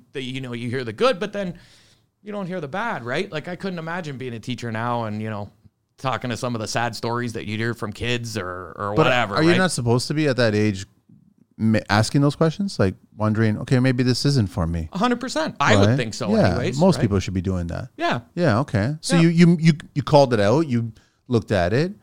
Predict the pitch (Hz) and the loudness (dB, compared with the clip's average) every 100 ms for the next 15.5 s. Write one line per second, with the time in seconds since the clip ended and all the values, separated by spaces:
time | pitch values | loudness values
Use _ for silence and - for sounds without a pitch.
0 | _ - 120 120 117 120 117 117 131 120 | _ -2 2 4 4 4 4 2 2 2
1 | 120 - 123 135 104 - _ _ - 233 | 2 0 -2 0 -2 -8 _ _ 0 4
2 | 233 220 220 - 202 208 254 285 220 196 | 6 4 0 -6 -4 0 0 -2 -2 -4
3 | 180 190 185 - 226 208 - 143 127 160 | -2 -2 -4 -4 -4 -4 -4 0 0 -2
4 | 214 - 160 175 175 175 151 135 147 196 | -6 -6 -2 0 0 -4 -6 -8 -8 -6
5 | 226 131 127 - - - 202 165 151 - | -6 -6 -8 -10 -14 -10 -8 -6 -6 -4
6 | 156 156 143 147 135 123 156 185 180 139 | -4 -4 -4 -4 -2 0 0 0 0 -2
7 | 156 147 127 139 139 139 139 127 _ _ | -2 -4 -4 -6 -4 -2 -2 -4 _ _
8 | _ 165 147 123 - 151 123 143 143 135 | _ -6 -4 -4 -4 -2 -2 -4 -4 -6
9 | 131 127 127 135 131 190 175 117 120 92 | -6 -4 -4 -4 -4 -4 -6 -6 -6 -8
10 | 85 - 113 123 139 135 131 113 135 135 | -10 -8 -6 -6 -6 -4 -4 -2 -2 -2
11 | 143 113 - 117 120 165 151 110 127 127 | -6 -8 -8 -6 -4 -4 -4 -4 -6 -6
12 | 127 160 127 - 117 156 170 147 - 147 | -4 -2 -4 -4 -4 -2 -2 -4 -4 -2
13 | 139 139 - _ _ _ _ - 135 151 | 0 -2 -8 _ _ _ _ -8 -2 -2
14 | 160 147 139 - 151 139 127 127 127 120 | -2 -4 -6 -6 -4 -4 -4 -8 -8 -10
15 | - 123 120 117 | -6 -2 -4 -6